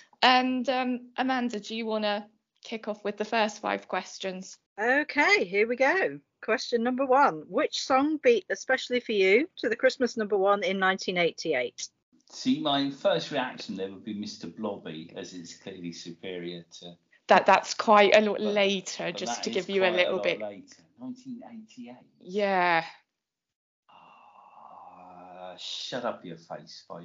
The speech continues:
Speaker 3: Joe Dolce.
Speaker 1: <laughs>
Speaker 2: That is
Speaker 1: No,
Speaker 2: really
Speaker 1: that's
Speaker 2: going way back
Speaker 1: really
Speaker 2: the other
Speaker 1: old.
Speaker 2: way.
Speaker 1: Okay.
Speaker 2: Okay. No, the answer was, uh, Cliff Richard, Mistletoe and Wine.
Speaker 3: Really?
Speaker 1: I'm surprised you
Speaker 3: I think,
Speaker 1: didn't go for
Speaker 3: I think
Speaker 1: Cliff,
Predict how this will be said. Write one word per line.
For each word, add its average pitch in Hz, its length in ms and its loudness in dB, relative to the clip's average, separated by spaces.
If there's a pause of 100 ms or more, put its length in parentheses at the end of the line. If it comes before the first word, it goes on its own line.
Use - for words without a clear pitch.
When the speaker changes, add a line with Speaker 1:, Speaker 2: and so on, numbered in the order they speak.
(140)
Speaker 3:
Joe 85 140 -14
Dolce. 82 500 -2 (100)
Speaker 1:
<laughs> - 0 - (880)
Speaker 2:
That - 320 6
is 539 300 8
Speaker 1:
No, 330 60 2
Speaker 2:
really 381 160 10
Speaker 1:
that's 294 180 8 (240)
Speaker 2:
going 285 100 -2
way 339 160 8
back 254 120 8
Speaker 1:
really 240 100 2
Speaker 2:
the 208 60 8
other 208 260 8
Speaker 1:
old. 196 100 -2 (120)
Speaker 2:
way. - 120 -16 (760)
Speaker 1:
Okay. 220 500 -6 (200)
Speaker 2:
Okay. 185 680 -10
No, 185 180 -8
the 226 160 0
answer 247 300 -2
was, 208 480 -2
uh, 185 280 0
Cliff - 220 -8
Richard, - 420 -8
Mistletoe 180 440 -10
and 175 80 -12
Wine. 170 280 -8 (540)
Speaker 3:
Really? 131 400 -20 (400)
Speaker 1:
I'm 214 140 -6
surprised 311 460 -4
you 240 60 -4
Speaker 3:
I - 20 -6
think, 214 120 0
Speaker 1:
didn't 220 140 -8
go 214 220 -2
for 196 140 -10
Speaker 3:
I - 40 -6
think - 40 -10 (120)
Speaker 1:
Cliff, 160 240 4